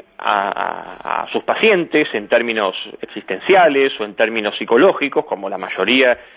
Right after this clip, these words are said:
de algunas enfermeras o incluso asistentes o trabajadores sociales hacen en algunos hospitales, sobre todo con pacientes terminales, sino que también, eh, digamos, acompañan desde el punto de vista espiritual.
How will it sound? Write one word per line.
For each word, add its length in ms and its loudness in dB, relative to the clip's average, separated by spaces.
de 80 -4
algunas 380 -4
enfermeras 600 0
o 20 -14
incluso 320 -6
asistentes 500 -6
o 80 -6
trabajadores 560 0
sociales 420 -2
hacen 320 2
en 60 0
algunos 280 -2
hospitales, 580 0
sobre 200 -6
todo 180 4
con 140 -2
pacientes 380 -6
terminales, 500 2
sino 180 4
que 100 0
también, 520 2
eh, 440 0
digamos, 340 0
acompañan 640 2
desde 160 4
el 80 2
punto 320 0
de 60 -2
vista 240 0
espiritual. 640 -2